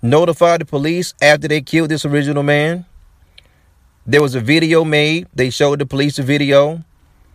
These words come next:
and they were allowed to go home. Well, the community got together. They began to protest. They began to beg for justice. And the tables were turned, and those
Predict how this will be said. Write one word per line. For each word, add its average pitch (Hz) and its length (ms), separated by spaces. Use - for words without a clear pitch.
and 131 180
they 151 120
were 147 200
allowed 135 440
to 131 80
go 123 160
home. 107 320
Well, 226 420
the 131 100
community 175 420
got 160 220
together. 170 600
They 139 140
began 139 320
to 120 100
protest. 160 760
They 151 100
began 147 360
to 135 100
beg 147 340
for 120 120
justice. 123 720
And 151 280
the 135 60
tables 190 360
were 196 120
turned, 156 360
and 139 140
those 175 420